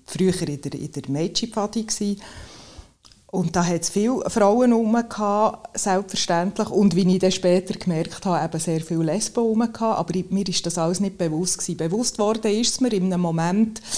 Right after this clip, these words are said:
wo ich mit einer bisschen älteren Kollegin geredet habe. Ich bin ein Jahr zu Amerika gewesen, bin dann zurückgekommen, bin gerade neunzehn geworden dann, glaub, oder zwanzig. Nein, ich glaube neunzehn.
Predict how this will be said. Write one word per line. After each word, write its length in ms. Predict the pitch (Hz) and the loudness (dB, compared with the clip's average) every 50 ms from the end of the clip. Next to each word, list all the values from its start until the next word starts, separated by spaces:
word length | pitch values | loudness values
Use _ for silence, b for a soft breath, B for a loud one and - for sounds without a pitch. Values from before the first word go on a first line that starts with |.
| B B B B B B | B B B B B B
wo 120 | 185 185 | 4 4
ich 140 | 185 190 190 | 4 4 4
mit 260 | 185 185 190 185 - | 4 2 2 2 0
einer 120 | 185 175 175 | 0 0 2
bisschen 380 | 175 185 165 160 - - - | 0 0 0 0 -2 -6 -2
älteren 520 | - 175 196 226 285 277 - 262 240 247 247 | 0 2 2 2 2 0 0 0 -2 -2 -4
Kollegin 840 | - - 220 214 208 208 220 240 226 233 220 220 214 220 202 - - - | -2 0 0 2 2 2 0 0 0 -2 -2 0 0 0 -2 -2 -4 -4
geredet 460 | 190 170 180 196 269 277 - - 254 | -2 0 2 0 0 -2 -6 -4 -2
habe. 120 | 269 262 | -2 0
Ich 40 | 247 | 0
bin 140 | 220 202 185 | 0 -2 -2
ein 80 | 180 - | -2 -2
Jahr 260 | 202 175 170 175 175 | -2 -2 -2 -2 -2
zu 100 | - 185 | -4 -4
Amerika 440 | 175 185 214 262 294 285 - - 254 | -2 -2 -2 -4 -4 -8 -6 -6 -6
gewesen, 320 | 254 - - - 240 233 | -6 -6 -4 -4 -2 -2
bin 120 | 220 185 170 | -2 -4 -4
dann 220 | 175 175 180 180 | -4 -6 -6 -4
zurückgekommen, 600 | - 214 233 - - - - - 226 208 214 214 | -4 -4 -4 -4 -6 -10 -4 -2 0 0 0 0
bin 160 | 185 170 165 | -2 -4 -4
gerade 400 | 165 180 165 170 170 170 - - - - | -4 -4 -4 -4 -4 -8 -14 -18 -16 -6
neunzehn 800 | - 175 180 175 180 180 180 190 226 262 277 - - 262 254 254 | -2 0 2 4 4 4 4 2 2 0 -2 0 0 0 2 2
geworden 500 | 262 254 240 233 - - - - 247 247 | 0 0 -2 -2 -4 -6 -6 -6 -6 -6
dann, 220 | 247 233 233 240 | -4 -4 -2 -2
glaub, 320 | 240 240 226 226 226 220 165 | -2 -2 -2 -2 -2 -2 -4
oder 200 | 160 160 170 - | -6 -6 -8 -10
zwanzig. 380 | - - - 190 240 233 - 170 | -8 -6 -6 -6 -6 -6 -4 -4
Nein, 140 | 160 185 220 | -2 0 0
ich 60 | 240 | 0
glaube 220 | 220 170 156 - 156 | -2 -2 -4 -2 0
neunzehn. 560 | 175 220 247 262 247 - 240 220 226 240 | 2 2 2 0 0 0 0 2 4 2